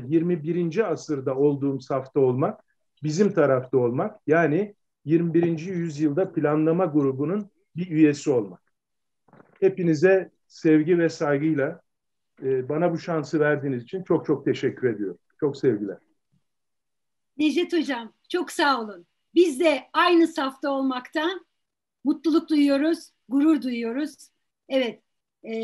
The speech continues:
Speaker 2: memleketi güzel günlere doğru taşıyacak gençlere bayrağı devrediyoruz. Devretmeye de devam edeceğiz. Sağ olun Necdet Hocam.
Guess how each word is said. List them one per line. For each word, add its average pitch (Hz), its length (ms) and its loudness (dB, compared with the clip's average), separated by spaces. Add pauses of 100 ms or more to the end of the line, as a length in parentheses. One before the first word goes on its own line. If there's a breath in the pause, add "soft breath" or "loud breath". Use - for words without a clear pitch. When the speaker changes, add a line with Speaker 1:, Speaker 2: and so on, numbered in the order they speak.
(480)
Speaker 2:
memleketi 294 680 2
güzel 302 440 -2
günlere 262 420 0
doğru 262 480 -4 (300)
taşıyacak 302 680 0
gençlere 285 600 0
bayrağı 269 480 0
devrediyoruz. 247 840 -4 (340)
Devretmeye 254 540 -4
de 262 140 -4
devam 269 340 0
edeceğiz. 226 320 -12
Sağ 339 280 -2
olun 262 200 -4
Necdet 220 360 -10
Hocam. 185 440 -18